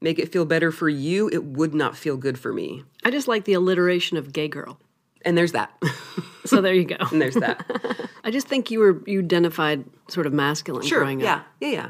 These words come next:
Speaker 1: I love thinking of strong woman. That's,
Speaker 2: Mm-hmm.
Speaker 1: that's great. But still, to me, woman comes across as wearing a skirt and,
Speaker 2: Okay.
Speaker 1: and being proper.
Speaker 2: The woman's department.
Speaker 1: Yeah, and that's just me.
Speaker 2: Uh-huh.
Speaker 1: That's, that's me. I know it's not probably what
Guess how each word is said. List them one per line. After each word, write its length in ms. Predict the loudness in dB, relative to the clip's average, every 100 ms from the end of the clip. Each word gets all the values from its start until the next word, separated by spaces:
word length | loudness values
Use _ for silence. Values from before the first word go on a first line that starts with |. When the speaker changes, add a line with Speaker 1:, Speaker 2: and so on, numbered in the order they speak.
| 0
Speaker 1:
I 80 | 0
love 540 | 2 2 4 4 2
thinking 260 | -2 0 2
of 260 | 2 -2
strong 440 | -10 -2 2 2 2
woman. 400 | 4 2 2 -2
That's, 220 | 2 2
Speaker 2:
Mm-hmm. 100 | 2
Speaker 1:
that's 240 | 2 0
great. 500 | -8 -2 0 0 -2
But 140 | -6 -6
still, 300 | -2 0 0
to 100 | 2
me, 160 | 0
woman 540 | 0 0 4 4 4 0 -6 -20 _
comes 240 | -6 -4 -4
across 560 | -4 0 0 0 -6 -8
as 480 | -2 0 0 0 -6
wearing 500 | -10 -2 0 2 0
a 40 | -2
skirt 600 | -6 -4 -4 -4 -8 -16 _ -14 0
and, 280 | 4 6 6
Speaker 2:
Okay. 240 | 2 0 2
Speaker 1:
and 160 | 0 2
being 240 | 2 2
proper. 680 | 0 -2 -2 0 0 2 0
Speaker 2:
The 80 | 2
woman's 320 | 4 4 2
department. 520 | -2 -4 -4 -4 -8 -4
Speaker 1:
Yeah, 640 | 4 6 8 8 8 6 2
and 360 | 0 2 0 0
that's 240 | -2 -2 -2
just 200 | -2 2
me. 380 | 2 2 0 -4 -4
Speaker 2:
Uh-huh. 260 | -4 -2
Speaker 1:
That's, 300 | 0 0 -2
that's 240 | -2 -2 0
me. 80 | 0
I 80 | 2
know 240 | 6 4
it's 140 | 4
not 280 | 4 2 2
probably 440 | -4 -2 -2 0 0
what 220 | 0